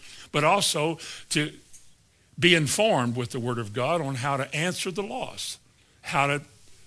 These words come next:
share with them the gospel. All these things that God puts in our heart are for his purposes and his glory. Amen. And so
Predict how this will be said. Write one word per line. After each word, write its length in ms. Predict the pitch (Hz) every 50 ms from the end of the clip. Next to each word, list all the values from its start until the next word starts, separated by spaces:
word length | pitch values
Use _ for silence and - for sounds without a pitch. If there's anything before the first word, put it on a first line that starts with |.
| - _ _
share 400 | - - - - 170 165 170 165
with 140 | 156 165 156
them 160 | 175 185 185
the 100 | 180 185
gospel. 500 | 175 196 202 214 196 - - - - - - - - - - _ _ _ _ _
All 240 | - - 151 196 214
these 240 | 254 311 233 - -
things 220 | 220 208 208 180
that 160 | 143 170 143 131
God 280 | 165 160 170 165 -
puts 240 | - 175 165 - -
in 120 | 165 151
our 180 | 143 139 139 135
heart 360 | 120 156 185 170 143 143 139 -
are 140 | 143 139 131
for 140 | - 143 135
his 340 | 131 131 156 165 170 139
purposes 640 | - - - 233 - - - 120 - - 135 123 -
and 100 | 135 120
his 200 | 120 131 127 113
glory. 400 | 107 107 131 123 110 98 87 87 -
Amen. 500 | - 117 135 131 135 131 127 107 95 - - - - - _ _ _ - - - - - - - - - - - - - - -
And 120 | - 120 113
so 440 | - - 139 131 131 123 120 123